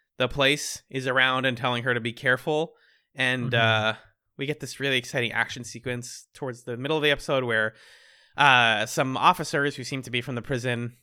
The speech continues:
Speaker 1: um, escort her out of her, her cell. And she's like, "That's weird."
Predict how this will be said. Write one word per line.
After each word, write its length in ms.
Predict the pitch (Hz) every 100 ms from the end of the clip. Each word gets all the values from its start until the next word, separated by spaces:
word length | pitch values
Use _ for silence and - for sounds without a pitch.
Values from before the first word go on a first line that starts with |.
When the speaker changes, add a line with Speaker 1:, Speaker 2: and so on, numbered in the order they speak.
| -
Speaker 1:
um, 160 | 117 110
escort 420 | 123 - 139 117
her 80 | 101
out 200 | 110 120
of 80 |
her, 380 | 117 110 110 - 117
her 80 |
cell. 460 | 123 143 143 147 - -
And 80 | 123
she's 180 | - 110
like, 140 | -
"That's 240 | 185 269
weird." 400 | 113 104 110 151